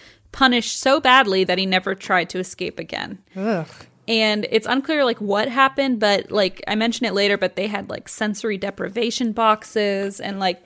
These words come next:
Speaker 1: really
Speaker 2: Shit.
Speaker 1: scary, uh, you know, torture mechanisms in that way. So who knows? But it was bad news.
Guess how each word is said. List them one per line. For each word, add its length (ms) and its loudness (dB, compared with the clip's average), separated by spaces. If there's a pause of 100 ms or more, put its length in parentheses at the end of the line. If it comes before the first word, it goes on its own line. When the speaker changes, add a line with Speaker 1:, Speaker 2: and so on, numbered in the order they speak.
Speaker 1:
really 280 2
Speaker 2:
Shit. 100 0
Speaker 1:
scary, 560 2 (120)
uh, 160 -10
you 140 -4
know, 200 -6
torture 340 -2
mechanisms 520 -4
in 120 -6
that 240 0
way. 400 0 (1500)
So 200 4
who 180 2
knows? 360 -4
But 220 0
it 80 0
was 160 -2
bad 240 0
news. 340 -8